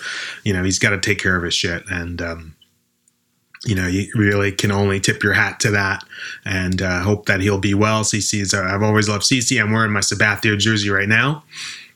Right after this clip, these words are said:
And, uh, I, I think it's, uh, really important. It makes you think. I mean, it made me think about myself and, like, boy, do I, you know,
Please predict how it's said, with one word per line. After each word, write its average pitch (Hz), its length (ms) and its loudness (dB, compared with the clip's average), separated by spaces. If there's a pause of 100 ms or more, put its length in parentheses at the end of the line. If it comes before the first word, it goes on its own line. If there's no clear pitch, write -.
(240)
And, 92 440 -2
uh, 90 380 -2 (280)
I, 92 160 -2 (100)
I 110 80 0
think 101 300 -2
it's, 98 260 0
uh, 92 360 -2 (600)
really 110 220 2
important. 113 300 4
It 117 100 2
makes 117 160 0
you 120 80 0
think. 123 420 0
I 120 140 4
mean, 117 180 2
it 113 60 2
made 127 180 2
me 127 140 2
think 120 200 2
about 117 220 2
myself 131 540 2
and, 90 100 -2
like, 90 340 -4
boy, 120 280 4
do 98 120 0
I, 110 180 4
you 120 160 2
know, 101 280 0